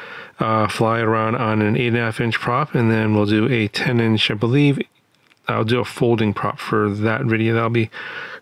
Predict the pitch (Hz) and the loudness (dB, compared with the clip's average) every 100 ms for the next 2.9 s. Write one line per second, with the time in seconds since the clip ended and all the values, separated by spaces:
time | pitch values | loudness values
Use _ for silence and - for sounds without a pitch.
0 | - - 127 123 117 120 113 110 110 117 | -8 -2 0 0 0 -2 0 2 2 2
1 | 120 117 - 117 117 113 107 - 113 113 | 0 -2 -2 -2 0 0 0 0 -2 -2
2 | 107 110 104 120 113 110 123 160 - | -2 -2 0 -2 2 2 2 0 -2